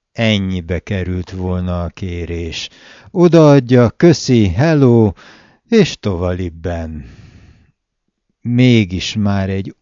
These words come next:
órája próbálta az ágyam végén kucorogva szavakba önteni, elküldhesse velem azt, aki semmit a barátnőjének, aki nemi körülményesre vette annó a figurát, és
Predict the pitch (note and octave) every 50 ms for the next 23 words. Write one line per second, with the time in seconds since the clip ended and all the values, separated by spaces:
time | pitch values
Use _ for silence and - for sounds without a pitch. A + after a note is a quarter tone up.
0 | _ - F3 E3+ D3+ C#3 B2+ A2+ A2 G#2 G2 F#2 F#2 F#2 F2+ F2 - - - A2+
1 | A2 G#2 G2 F2 G2 F#2+ F#2 F2+ - - G2 G2 F#2+ F2+ E2+ C#3+ - A#2 A2+ A2
2 | G#2+ G#2 G2+ G2 G2 F#2+ G2 F#2+ F#2+ F2+ F#2+ F#2+ F#2 - - A2 F#2+ - - A2+
3 | F#2+ G2+ G2+ F#2 F#2+ G2 G2+ F2+ - - - C3 B2+ G#2+ A2 A2+ G#2+ G2+ G2 G#2+
4 | A2 A2 G#2+ G#2 G#2 F#2+ - A2+ G#2+ A2 A2 G2 - - - - - _ _ _
5 | _ _ _ _ _ _ - F3 E3+ E3 D3+ C#3 - - C#3 C3 A#2+ A2+ - -
6 | A#2 A2+ F#2+ - - B2+ A#2+ G#2 A2 A2+ A2 A2+ A2+ A2+ A#2 G#2+ - - - A#2+
7 | G#2 - - G2+ - - - - - C3 B2 A#2 A2 A2 G#2+ G2 - - G#2+ F#2
8 | F2 G2+ G2+ G2+ G2 F#2+ F#2 E2+ - - G2+ G2 G2 F#2+ F#2+ F#2+ F#2+ F#2+ F#2 G2
9 | G2+ G2+ - - - - - - - - _ _ _ _ _ _ _ _ _ _
10 | _ _ _ _ - - - _ _ _ _ _ - E3+ E3+ - _ - - D#3
11 | D#3 D#3 D#3 D#3 E3 F3 E3+ E3 D3+ C3+ B2+ A#2+ A#2 G#2+ - - B2 A#2 G#2+ G#2
12 | G#2+ G#2 G#2 G2+ G#2 G2+ G2 F#2+ G2 F#2+ F2 - - G#2+ G#2+ F#2+ F#2+ F#2+ F#2 -
13 | _ - A2+ G#2+ G2+ G2+ G2+ G2+ G2 G2 F#2+ F#2 F2 - - A#2 F#2+ G2 G#2 F#2+
14 | G2+ G2+ G2 G2 F2+ - D3 C#3 A#2+ G2 - - - -